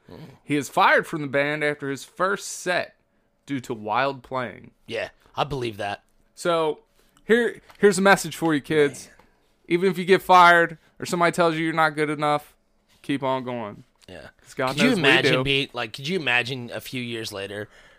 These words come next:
Speaker 1: being, like, seeing Jimi Hendrix up on the news
Speaker 2: And
Speaker 1: or
Speaker 2: being
Speaker 1: something
Speaker 2: the
Speaker 1: like
Speaker 2: one that said, "You know what? You gotta go."
Speaker 1: Yeah, you're fucking fired, guy. Like, dude, like, what a big piece of shit you feel like.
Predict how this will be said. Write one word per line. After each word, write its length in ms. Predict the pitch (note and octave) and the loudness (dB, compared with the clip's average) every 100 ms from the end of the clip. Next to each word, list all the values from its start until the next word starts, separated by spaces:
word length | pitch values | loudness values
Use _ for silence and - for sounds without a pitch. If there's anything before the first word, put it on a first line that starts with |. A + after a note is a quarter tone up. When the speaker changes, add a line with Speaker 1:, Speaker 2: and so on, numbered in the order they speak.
| _ | _
Speaker 1:
being, 420 | - B2+ B2+ A#2 A2+ | -2 0 0 -6 -8
like, 360 | A#2+ G#2+ F#2+ - | -4 -4 -6 -14
seeing 480 | - - E3 C#3+ C3+ | -10 -6 -2 0 -2
Jimi 260 | B2 B2+ A2+ | -4 -6 -8
Hendrix 340 | A#2 A#2 G#2+ | -8 -10 -8
up 160 | A#2+ G#2+ | -8 -8
on 120 | G#2+ | -10
the 60 | G#2 | -12
news 360 | A2 A2 A2 | -10 -8 -4
Speaker 2:
And 100 | D3+ | -2
Speaker 1:
or 40 | D3 | 2
Speaker 2:
being 120 | E3 | 2
Speaker 1:
something 140 | E3+ E3 | 2 -2
Speaker 2:
the 60 | |
Speaker 1:
like 80 | D#3 | 0
Speaker 2:
one 160 | D#3 D#3 | -2 -2
that 100 | C#3+ | -6
said, 340 | - C#3+ B2+ | -2 -4 -4
"You 100 | C3+ | -6
know 140 | C#3 | -4
what? 160 | C3+ C3+ | -2 -4
You 120 | B2+ | -6
gotta 220 | B2+ A#2 | -4 -4
go." 280 | G2 G#2+ F#2+ - | -6 -10 -10 -8
Speaker 1:
Yeah, 200 | A#2 A2 | -6 -6
you're 180 | A2 | -8
fucking 300 | B2 A2 G#2+ - | -8 -8 -8 -8
fired, 380 | F2 F#2 F2 E2+ | -8 -8 -10 -10
guy. 240 | F#2 F#2 | -8 -8
Like, 240 | G2+ A2 | -8 -12
dude, 260 | - C3 C3 | -8 -8 -8
like, 320 | G#2+ A#2 A2+ | -8 -6 -6
what 240 | A2+ D3 D#3 | -2 0 0
a 40 | |
big 300 | - B2 A#2 | 0 -4 -4
piece 220 | - G#2+ | -8 -10
of 60 | G2+ | -10
shit 220 | - G#2 | -10 -10
you 160 | F2+ G#2 | -14 -16
feel 220 | - F#2+ | -12 -12
like. 240 | F2+ G2+ | -14 -18